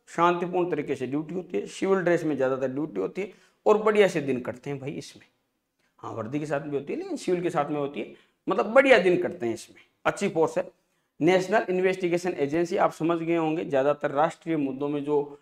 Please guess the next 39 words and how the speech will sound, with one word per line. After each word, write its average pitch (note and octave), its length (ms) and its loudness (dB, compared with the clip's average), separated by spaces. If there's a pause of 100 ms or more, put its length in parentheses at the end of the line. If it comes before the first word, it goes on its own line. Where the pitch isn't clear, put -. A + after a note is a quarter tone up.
(240)
इनके E3 240 0
पास E3 220 0
में E3+ 100 0
कोई F3 160 0
सीआईडी D3 460 2
या F3+ 80 4
सीबीआई D3+ 320 -2
वाले E3+ 200 4
केस E3+ 240 -2
नहीं E3+ 120 0
आते, E3+ 180 -4
इनके F3 220 -4
पास F3 180 -4
में F3+ 100 -4
वो E3 220 0
केस F#3+ 240 -2
आते D3 180 -6
हैं G3+ 120 -6
जिनमें F3 300 -4
दूसरे A3 420 -4 (840)
देश C#4 320 6
का A#3 140 8
कोई G#3 200 8
लिंक F3 320 2
हो, F#3 180 -10 (1400)
समझ C#4 240 8
गए, G3+ 140 2 (300)
वो A3 180 8
इनके G#3+ 260 6
पास D#3 260 4
में C#3+ 80 -4
आते A2+ 180 -12
हैं, G2+ 80 -14 (1400)
इसीलिए A#3 340 4
नाम G3+ 280 8
है A3+ 80 2
नेशनल F3 680 4
इन्वेस्टिगेशन G#3+ 720 2
एजेंसी। B2 360 -8